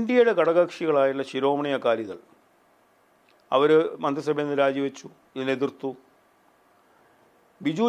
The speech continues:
ജനതാദൾ അവരും പറഞ്ഞ ഓരോ പ്രസംഗത്തിൽ ഇത് സെലക്ട് കമ്മിറ്റിക്ക് വിടണമെന്ന് പറഞ്ഞു. സെലക്ട് കമ്മിറ്റി വിടണമെന്നുള്ള പ്രമേയം അവിടെ അവതരിപ്പിക്കുകയുണ്ടായി, അത് ചർച്ചയ്ക്കെടുത്തില്ല. അ-,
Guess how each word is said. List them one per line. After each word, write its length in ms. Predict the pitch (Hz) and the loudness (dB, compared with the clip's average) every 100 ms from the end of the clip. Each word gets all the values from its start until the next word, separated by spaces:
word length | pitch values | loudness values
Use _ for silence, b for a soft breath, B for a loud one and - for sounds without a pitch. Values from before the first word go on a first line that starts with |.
| 214 | 2
ജനതാദൾ 460 | 190 170 151 120 90 - _ _ _ 98 | 2 4 2 0 -6 -18 _ _ _ -2
അവരും 240 | 120 180 185 | 2 2 2
പറഞ്ഞ 180 | 170 175 175 | 2 4 2
ഓരോ 80 | 170 | 2
പ്രസംഗത്തിൽ 460 | 156 156 151 151 156 - 135 | 0 -4 -4 -4 -8 -10 -10
ഇത് 120 | 131 147 147 143 - | -4 -2 -2 -4 -4
സെലക്ട് 240 | 127 139 147 | -4 0 -2
കമ്മിറ്റിക്ക് 340 | 147 143 139 131 | -2 -6 -6 -4
വിടണമെന്ന് 380 | 135 143 143 135 | -4 -2 -2 0
പറഞ്ഞു. 260 | 139 135 139 - _ _ _ _ _ _ b b b | -2 -4 -10 -16 _ _ _ _ _ _ b b b
സെലക്ട് 240 | 143 170 196 | -2 2 2
കമ്മിറ്റി 240 | 208 208 | 2 0
വിടണമെന്നുള്ള 340 | 190 190 190 185 | 0 2 0 2
പ്രമേയം 440 | 147 147 175 196 196 - - | 2 2 4 4 0 -6 -4
അവിടെ 140 | 139 143 | 2 2
അവതരിപ്പിക്കുകയുണ്ടായി, 840 | 147 151 151 143 147 139 139 151 - - | 2 -4 -6 -4 -2 0 0 0 -8 -8
അത് 140 | 113 139 | -4 0
ചർച്ചയ്ക്കെടുത്തില്ല. 680 | 139 - 139 143 135 139 139 139 _ _ _ _ _ _ _ b b b b b - | -2 -2 -6 -6 -6 -10 -10 -14 _ _ _ _ _ _ _ b b b b b -2
അ-, 100 | 131 | 2